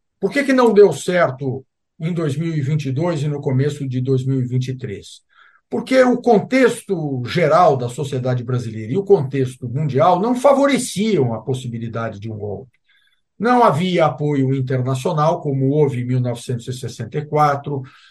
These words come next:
As próprias elites econômicas, eh, brasileiras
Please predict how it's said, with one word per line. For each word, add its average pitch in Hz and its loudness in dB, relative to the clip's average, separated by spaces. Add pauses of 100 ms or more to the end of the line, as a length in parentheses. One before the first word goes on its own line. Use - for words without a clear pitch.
(220)
As 196 -2
próprias 226 4
elites 185 -2
econômicas, 143 -2 (380)
eh, 120 -4
brasileiras 131 0